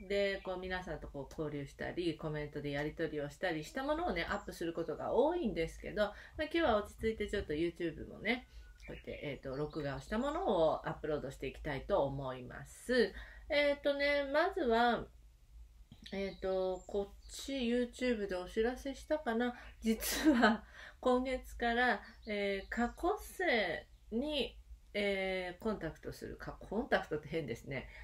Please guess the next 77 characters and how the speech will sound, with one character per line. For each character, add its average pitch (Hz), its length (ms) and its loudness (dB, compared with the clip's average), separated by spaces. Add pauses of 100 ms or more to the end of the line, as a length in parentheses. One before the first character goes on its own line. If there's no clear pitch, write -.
(160)
え 151 240 -4
ー、 - 20 -12
過 202 160 -6
去 247 100 0
生 262 220 4
を 151 140 0
ね、 180 200 -4
巡 185 320 -2
る、 170 760 0
う 160 80 -8
ー、 - 20 -16
そ 160 120 -4
う - 20 -2
い 160 40 -12
っ - 20 -14
た 156 100 -8
セ 185 140 -4
ッ 170 60 -4
シ - 120 -8
ョ 147 60 -4
ン - 20 -4
を 139 60 -6
始 151 260 -4
め 185 140 -4
ま 190 160 -4
し - 80 -16
た。 - 240 -4 (560)
は 185 180 2
い。 - 140 -2 (420)
え 208 560 2
ー - 20 -12
と、 196 920 2
実 214 140 -2
際、 277 680 -2 (380)
あ 208 160 -2
の、 202 180 0
受 226 200 4
け 220 40 -2
て 180 100 0
く 170 120 -4
だ 170 160 -2
さ 185 140 -4
っ 185 60 -14
た 156 120 -4
方 160 520 -4
の、 190 520 0 (1120)
え 143 260 -6
ー - 40 -12
と、 139 80 -8
ご 151 160 -2
感 202 260 -2
想 226 280 2
を - 20 0
で 165 140 -2
す - 100 -18
ね、 165 160 -4
い 156 80 -6
た 170 120 -2
だ 190 160 -2
い 196 120 -6
た 202 160 -2
の 160 160 -6
で、 175 160 -4
そ 202 120 -6
れ 202 120 0
を、 190 180 0
え 185 180 -4
ー - 40 -14
と、 180 180 -4
イ 208 140 2
ン 254 40 0
ス - 120 -12
タ 311 300 2
の 311 100 -2
方 330 240 0
に 165 200 -2
ね、 214 220 -2